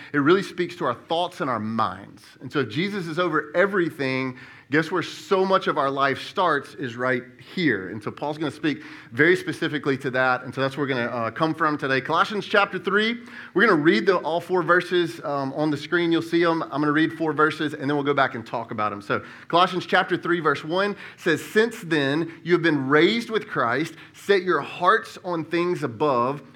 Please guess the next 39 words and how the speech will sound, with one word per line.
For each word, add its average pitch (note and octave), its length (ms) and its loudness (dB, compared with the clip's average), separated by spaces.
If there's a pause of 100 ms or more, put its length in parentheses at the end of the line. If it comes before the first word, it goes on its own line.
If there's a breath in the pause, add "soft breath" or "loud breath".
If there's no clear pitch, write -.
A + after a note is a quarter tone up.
where D3+ 100 2
Christ F3 480 0
is E3+ 180 -2
seated G3 460 -2
at D#3 220 0
the D#3 80 -4
right D3 240 4
hand C#3+ 260 -4
of B2+ 140 -6
God. D#3+ 380 0 (340 loud breath)
Set G3 240 2
your F#3+ 140 4
minds F3 560 4
on B2+ 160 0
things A2 260 -4
above, G2 320 -6
not A2 200 -2
on D3 80 0
earthly F#3+ 360 4
things. G2+ 340 -10 (340 loud breath)
For D#3 100 0
you D3+ 260 -2
died, C#3 640 4
and D3 140 -4
your C#3 100 0
life C3+ 380 2
is C#3+ 160 -4
now C3 160 0
hidden F3+ 540 0
with F3+ 240 0
Christ D#3 380 2
in D3 280 -4
God. A2+ 320 0 (400 loud breath)
When C3+ 140 -2
Christ, F#3 420 2
who G3 120 -2
is F3+ 160 2
your D3 120 0
life, C#3+ 440 0